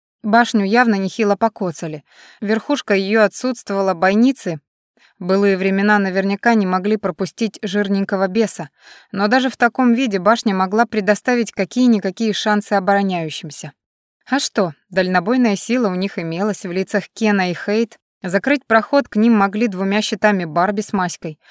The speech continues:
Монк обеспечивал выживание. Стены башни, пусть и в далеком от первозданного виде, давали защиту и прикрытие спины. Прикончив троицу ленивых демонов, внутри башни засевших,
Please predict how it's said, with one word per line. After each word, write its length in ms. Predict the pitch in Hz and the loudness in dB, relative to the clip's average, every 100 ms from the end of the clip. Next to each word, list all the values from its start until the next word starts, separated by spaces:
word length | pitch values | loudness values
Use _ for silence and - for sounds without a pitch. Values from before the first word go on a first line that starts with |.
| - - - | -20 -16 -2
Монк 380 | 202 269 302 | 2 4 4
обеспечивал 640 | 208 175 - 190 196 202 196 | 0 -2 -4 -4 -2 -2 0
выживание. 640 | 190 185 175 156 156 147 - _ _ _ | -2 -4 -4 -6 -8 -14 -20 _ _ _
Стены 360 | - - 233 226 | -8 2 4 6
башни, 440 | 214 269 - 190 | 4 2 2 -4
пусть 320 | 170 233 - | -4 -4 -2
и 20 | 202 | -2
в 60 | |
далеком 600 | 180 202 247 240 185 165 165 | 2 4 2 0 -4 -4 -6
от 160 | 196 | -6
первозданного 720 | - 202 208 190 220 208 185 | -2 2 2 4 4 2 2
виде, 400 | 180 220 226 175 - _ - _ | -2 -2 -2 -4 -8 _ -20 _
давали 340 | 202 220 277 254 | 0 4 4 2
защиту 500 | 214 208 269 262 208 | 0 0 -2 0 0
и 80 | |
прикрытие 560 | 190 202 - 233 214 208 | 0 -2 -2 -2 0 -2
спины. 480 | - - 202 170 143 _ - - _ | -2 -2 -2 -2 -8 _ -20 -20 _
Прикончив 500 | 190 190 220 202 208 | -4 0 2 2 -2
троицу 600 | - 220 208 190 - 185 - | -2 0 0 0 -4 -4 -2
ленивых 500 | 208 196 208 196 180 | -2 0 0 0 -2
демонов, 520 | 180 240 202 170 - | 2 2 2 -2 -8
внутри 440 | 170 185 202 226 | -8 -4 -2 -2
башни 380 | 214 208 214 190 | 2 2 2 -2
засевших, 640 | 170 180 - 254 - 170 | -4 -4 -2 -4 -4 -10